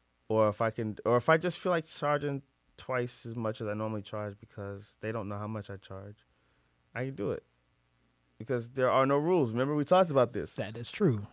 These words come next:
Speaker 1: If I don't like you, I could charge double.
Speaker 2: That's very
Speaker 1: Or if I
Speaker 2: true.
Speaker 1: like you, I could charge half.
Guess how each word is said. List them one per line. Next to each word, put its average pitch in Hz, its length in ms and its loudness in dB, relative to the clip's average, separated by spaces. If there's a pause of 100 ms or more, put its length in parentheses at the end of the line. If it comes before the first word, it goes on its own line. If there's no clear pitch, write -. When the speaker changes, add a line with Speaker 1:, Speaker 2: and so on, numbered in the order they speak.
Speaker 1:
If 127 160 4
I 135 80 10
don't 151 140 4
like 147 240 6
you, 185 140 2
I 185 80 6
could 208 160 -4
charge - 260 -2
double. - 380 -6 (1400)
Speaker 2:
That's - 120 -20
very 113 140 -2
Speaker 1:
Or 143 80 6
if 151 100 -2
I 160 60 8
Speaker 2:
true. 135 80 6
Speaker 1:
like 165 240 6
you, 107 240 0
I 113 100 2
could 135 220 -4
charge 139 300 -6
half. - 360 -10